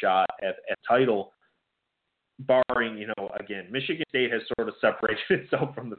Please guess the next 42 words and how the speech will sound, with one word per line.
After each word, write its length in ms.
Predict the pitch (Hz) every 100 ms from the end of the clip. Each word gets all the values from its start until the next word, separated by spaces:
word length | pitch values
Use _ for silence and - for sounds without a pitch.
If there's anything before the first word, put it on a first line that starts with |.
| -
field 260 | 117 123 - 98
right 160 | 98 92
now. 200 | 90 - -
So 200 | 98 95 - _ -
we 60 | 147
don't 200 | 226 -
quite 280 | - 175 131
know 240 | 135 139
how 240 | 117 135 131
good 160 | 127 120
that 100 | 107 -
Spartan 340 | - - 110 -
team 220 | 107 101
is 100 | 90
gonna 160 | 104 90
be, 160 | 101 98
but 200 | 92 87 _ _ _ -
based 260 | 139 135 143
on 160 | 127
the 100 | 110
early 280 | 117 117 110 -
projections, 580 | 101 110 101 - - 92 -
I 40 | 120
don't 140 | 117
know 320 | 110 107 - 113
if 100 | - 110
anyone's 400 | 120 117 113 107
gonna 160 | 104 98 -
challenge 280 | 101 101 92
them 160 | 90 - -
too 120 | 214
much 280 | 160 104 -
in 60 | 98 92
Big 140 | 90 -
Ten 160 | 90 -
play. 180 | 87 87 - _ _ - -
I 80 | 120
do 160 | 151 -
think 200 | 151 151
it'll 140 | 151
be 140 | 131 123
close 260 | 127 135